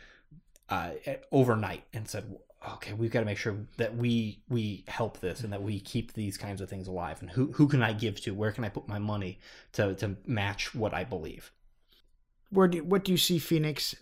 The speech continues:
Speaker 2: How do you see it ten, twenty years from now?
Speaker 1: Oh,
Speaker 2: Or what
Speaker 1: man.
Speaker 2: would you like it to be?
Speaker 1: Well, I would love to <laughs> have, you know, I love, one of my favorite cities is Chicago.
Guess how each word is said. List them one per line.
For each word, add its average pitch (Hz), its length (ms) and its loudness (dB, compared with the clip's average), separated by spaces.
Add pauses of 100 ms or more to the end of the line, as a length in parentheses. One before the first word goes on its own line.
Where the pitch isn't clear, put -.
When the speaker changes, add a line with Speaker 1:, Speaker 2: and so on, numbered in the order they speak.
(200)
Speaker 2:
How 151 160 -4
do 143 40 2
you 135 120 2
see - 180 0
it 127 100 -4
ten, 120 280 0
twenty 110 240 -6
years 113 260 -4
from 104 200 -12
now? - 260 -16 (540)
Speaker 1:
Oh, 113 80 -2
Speaker 2:
Or - 20 0
what 156 100 2
Speaker 1:
man. 196 120 2
Speaker 2:
would 139 120 -2
you 139 80 4
like 151 260 4
it - 120 -4
to - 120 -16
be? 101 260 -12 (520)
Speaker 1:
Well, 110 140 0
I 147 120 8
would 165 160 4
love 104 720 0
to 120 80 -4
<laughs> - 20 0
have, - 540 -10 (240)
you 113 80 0
know, 107 60 2
I 123 100 6
love, 147 200 2
one 135 140 2
of - 20 4
my 120 80 4
favorite 110 240 2
cities 104 260 -2
is 90 120 -6
Chicago. - 480 -12